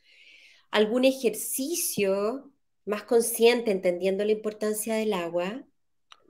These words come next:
después podríamos tener algún ejercicio que, que pudiéramos aplicar.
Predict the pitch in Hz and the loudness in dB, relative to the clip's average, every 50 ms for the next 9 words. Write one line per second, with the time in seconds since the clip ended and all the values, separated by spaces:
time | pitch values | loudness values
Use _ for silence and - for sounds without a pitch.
0 | - 170 190 190 - 226 220 220 233 226 220 226 233 240 233 226 - - 214 214 | -10 -8 -8 -4 -4 -6 -4 2 2 2 2 2 0 -2 -4 -6 -4 -2 2 2
1 | 220 226 240 240 233 240 233 233 240 233 240 233 - - - 277 320 370 - 311 | 2 2 0 0 0 2 2 2 2 0 -2 -10 -10 -10 -6 -4 -2 -2 2 0
2 | 254 - 220 214 - - - 214 214 - 196 208 202 214 214 226 220 220 220 226 | 2 2 2 0 0 0 -4 -4 -2 -2 -2 2 6 6 6 6 6 4 2 2
3 | 226 220 - - - - - - - 202 208 - 180 180 175 - 208 185 185 175 | 0 -2 -8 -18 -20 -18 -10 -6 -4 -4 -4 -4 -8 -8 -4 -2 -4 -4 -4 -8